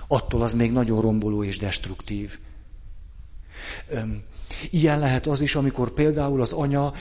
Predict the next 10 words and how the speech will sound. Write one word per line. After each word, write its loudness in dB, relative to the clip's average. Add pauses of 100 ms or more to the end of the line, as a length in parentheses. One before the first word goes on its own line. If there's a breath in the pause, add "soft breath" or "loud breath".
(300 loud breath)
ö, -2 (100)
valamilyen 6
oknál 0
fogva 0
többé 4
vagy 0
kevésbé 0
alkalmatlan 2
a 0
gyereknevelésre. -2